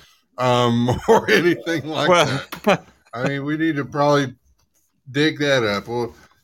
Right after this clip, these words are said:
Speaker 1: get the research all over that. I'll put in a request.
Speaker 2: Well,
Speaker 1: Yes.
Speaker 2: here's the thing. If you li-, if you live in Canada and you, there's somewhere in the country you want to come to, just run down to Mexico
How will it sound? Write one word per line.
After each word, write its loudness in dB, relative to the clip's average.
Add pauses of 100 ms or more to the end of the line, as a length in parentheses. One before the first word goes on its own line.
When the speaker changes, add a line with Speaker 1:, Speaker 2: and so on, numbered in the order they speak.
(280)
Speaker 1:
get -2
the -14
research -2
all 2
over 2
that. 0 (200)
I'll -8
put -6
in 0
a 0
request. -2 (880)
Speaker 2:
Well, 4
Speaker 1:
Yes. -14 (200)
Speaker 2:
here's 4
the 2
thing. 2
If -4
you 0
li-, 0
if -2
you -2
live -2
in -4
Canada 0
and -2
you, -4
there's 0
somewhere 4
in 2
the 0
country 0
you 2
want -2
to -8
come -2
to, 2 (280)
just 0
run 0
down 4
to 2
Mexico 2